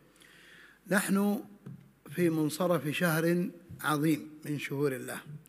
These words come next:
وهو شهر الله المحرم، لم يبق منه إلا ثمانية أيام تقريبًا، وهذا الشهر هو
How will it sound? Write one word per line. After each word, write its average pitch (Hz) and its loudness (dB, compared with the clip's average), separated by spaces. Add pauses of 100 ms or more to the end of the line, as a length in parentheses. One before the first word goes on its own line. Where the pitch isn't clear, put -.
وهو 156 0
شهر 147 -2
الله 151 0
المحرم، 135 -6 (760)
لم 160 4
يبق 165 4
منه 147 0
إلا 156 -2 (760)
ثمانية 147 2
أيام 135 -2
تقريبًا، 117 -10 (1500)
وهذا 147 2
الشهر 175 2
هو 156 0